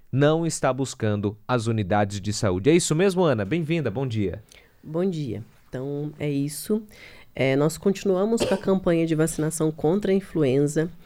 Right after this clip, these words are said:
Speaker 2: Então, por enquanto, continuamos pra públicos prioritários. É uma recomendação do Ministério da Saúde.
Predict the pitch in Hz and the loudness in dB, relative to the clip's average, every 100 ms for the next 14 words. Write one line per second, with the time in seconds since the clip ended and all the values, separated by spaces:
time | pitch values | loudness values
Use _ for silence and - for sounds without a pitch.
0 | - - - 156 160 - 220 240 - 180 | -20 -20 -4 -2 0 2 4 2 2 2
1 | 165 190 - 185 180 180 170 175 - - | 2 0 -2 -2 -2 0 2 0 -2 -4
2 | 190 185 - 202 190 196 202 - - 202 | -2 -2 -2 -2 0 -2 -4 -6 -2 4
3 | 196 196 190 135 131 170 196 - - 151 | 4 4 0 0 0 2 0 -2 -4 -2
4 | 160 165 165 165 160 160 170 165 185 196 | 0 0 0 2 0 -2 -2 0 2 2
5 | 180 - 143 151 151 151 131 - 147 156 | 0 0 -4 -2 -2 -2 -4 0 0 0